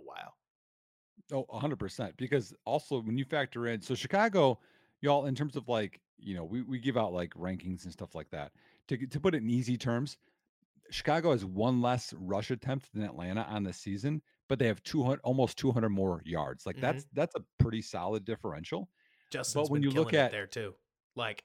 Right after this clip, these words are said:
Speaker 2: Right, and th-, th-, you know, and Fields helps with some of that, right?
Speaker 1: Mm-hmm.
Speaker 2: Then you look at, um, the, both good rush defenses,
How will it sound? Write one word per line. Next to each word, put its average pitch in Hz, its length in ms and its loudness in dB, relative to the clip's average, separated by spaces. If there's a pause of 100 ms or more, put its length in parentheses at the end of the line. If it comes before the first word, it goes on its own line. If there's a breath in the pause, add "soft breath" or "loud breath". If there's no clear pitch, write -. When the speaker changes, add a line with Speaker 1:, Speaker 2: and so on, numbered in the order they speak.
Speaker 2:
Right, 135 140 -2
and 135 160 0
th-, - 180 -6
th-, 147 140 -2
you 131 100 -2
know, 98 140 0
and 135 160 -2 (380)
Fields 85 340 -8
helps 76 260 -4
with 73 140 -6
some 76 160 -4
of 71 80 -4
that, 67 180 -6
right? 76 160 -6 (260 soft breath)
Speaker 1:
Mm-hmm. 110 120 -14
Speaker 2:
Then 160 120 8
you 170 120 6
look 143 220 8
at, 110 460 0 (460)
um, 95 360 -2 (260)
the, 101 80 -8
both 160 340 6
good 135 180 8
rush 107 300 2
defenses, - 680 -4